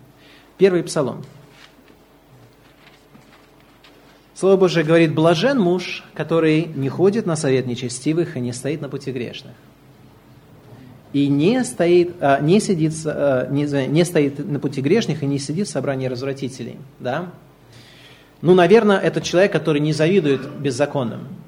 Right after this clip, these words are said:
М, беря другой псалом Давида,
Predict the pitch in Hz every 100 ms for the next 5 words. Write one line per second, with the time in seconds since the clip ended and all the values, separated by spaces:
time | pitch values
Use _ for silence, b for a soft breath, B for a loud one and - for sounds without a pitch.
0 | - - 69 65 64 - - - - -
1 | 131 131 127 120 131 131 113 - - 123
2 | 117 117 143 185 156 151